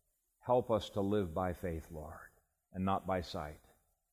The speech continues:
Help us to gain victory after victory. And even during those times when we have fallen,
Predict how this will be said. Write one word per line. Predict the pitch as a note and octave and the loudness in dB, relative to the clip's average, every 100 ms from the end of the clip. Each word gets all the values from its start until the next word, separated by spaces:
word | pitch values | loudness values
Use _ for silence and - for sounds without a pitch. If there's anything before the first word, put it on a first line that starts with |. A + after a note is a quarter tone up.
| - | 2
Help | A#2 A#2+ | 2 4
us | A#2 | -2
to | - | -2
gain | F#2+ G#2 A2 G#2+ F2+ | 2 4 4 4 2
victory | D#2+ A#2 - A2 G#2+ G#2+ | 2 0 0 0 2 0
after | G#2 G2 F#2+ | -2 -4 -6
victory. | E2 G2+ G#2 F#2+ | -2 -2 2 2
And | G2 | 4
even | A#2 C3 | 4 2
during | A2+ A2+ A2+ | 6 6 6
those | G#2+ G#2 | 4 2
times | - G#2 G2+ F#2+ E2 D#2 | -2 0 0 0 -4 -4
when | F2 | -2
we | E2+ A2+ | 0 2
have | A2 | 2
fallen, | - G2+ F#2+ F#2+ F#2 | 0 2 4 4 0